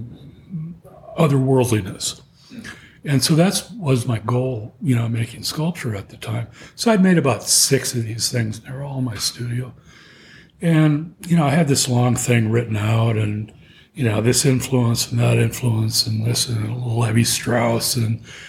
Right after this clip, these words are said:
and, um, you know, French philosophers and, you know, blah, blah, blah. And I finished and,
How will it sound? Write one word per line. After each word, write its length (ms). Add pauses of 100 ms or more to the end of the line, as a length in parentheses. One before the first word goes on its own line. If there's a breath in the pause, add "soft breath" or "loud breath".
(200 loud breath)
and, 500
um, 420 (1080)
you 180
know, 200
French 340
philosophers 840
and, 240 (420 loud breath)
you 80
know, 240
blah, 160 (100)
blah, 20
blah. 380 (840 soft breath)
And 180
I 40
finished 580
and, 260